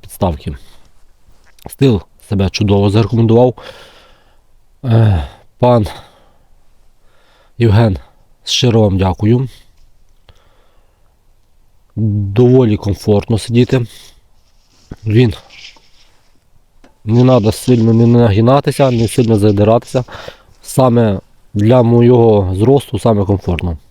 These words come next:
Столик чудовий, компактний, легенький. Він не надо не більший, не менший. Іменно такі розміри, ну,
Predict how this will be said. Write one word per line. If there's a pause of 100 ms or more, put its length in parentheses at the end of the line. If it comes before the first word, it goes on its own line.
(1200)
Столик
чудовий, (1120)
компактний, (460)
легенький. (1200)
Він
не
надо
не
більший,
не
менший.
Іменно
такі
розміри, (260)
ну,